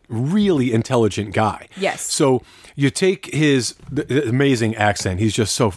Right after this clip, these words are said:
Speaker 1: I, he cracks me up. Just listening to him talk cracks me up. <laughs> And, you know, his, this effervescence he has, and he's goofy,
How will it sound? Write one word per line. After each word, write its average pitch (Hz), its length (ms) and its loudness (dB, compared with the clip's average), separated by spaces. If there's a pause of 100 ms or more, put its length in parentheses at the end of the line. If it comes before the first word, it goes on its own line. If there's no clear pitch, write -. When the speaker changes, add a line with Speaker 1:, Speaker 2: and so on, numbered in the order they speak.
Speaker 1:
I, 110 180 -2
he 110 140 -6
cracks - 320 -2
me 92 120 -2
up. 87 140 -4
Just - 160 -4
listening 101 260 -2
to - 80 -6
him 87 100 -6
talk 92 280 -2
cracks - 280 -8
me 80 120 -8
up. 78 140 -12 (260)
<laughs> 185 300 -6
And, 127 480 2
you 143 140 0
know, 117 140 2
his, 113 300 0 (300)
this 123 200 -2
effervescence 127 760 0
he 123 140 2
has, 117 560 2
and 107 340 0 (340)
he's 180 280 0
goofy, 127 800 0